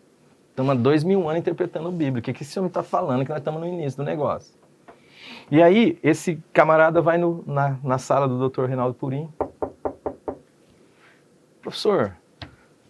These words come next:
o senhor falou que nós estamos no início da interpretação das Escrituras. O que que o senhor quis dizer com isso?"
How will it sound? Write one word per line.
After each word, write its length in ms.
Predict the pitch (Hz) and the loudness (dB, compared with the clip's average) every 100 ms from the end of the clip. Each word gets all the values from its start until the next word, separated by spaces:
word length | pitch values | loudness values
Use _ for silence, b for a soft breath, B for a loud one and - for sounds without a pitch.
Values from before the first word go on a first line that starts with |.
| _ _ | _ _
o 40 | |
senhor 120 | - 160 | -12 -10
falou 260 | 170 175 | 0 0
que 80 | 170 | 0
nós 140 | 170 | -2
estamos 300 | 143 175 175 | -2 -2 -2
no 100 | 147 | -2
início 340 | 139 120 151 143 | -2 -2 -2 -4
da 60 | |
interpretação 500 | 139 143 135 123 127 | -4 -2 -4 -4 -4
das 140 | 131 117 | -4 -4
Escrituras. 480 | 113 110 - 147 139 | -8 -12 -10 -10 -8
O 40 | |
que 60 | 156 | -6
que 60 | |
o 20 | |
senhor 120 | - 180 | -4 -2
quis 160 | 180 | -4
dizer 220 | 135 135 | -6 -8
com 140 | 135 123 | -8 -6
isso?" 580 | 110 95 - - - | -6 -8 -18 -20 -20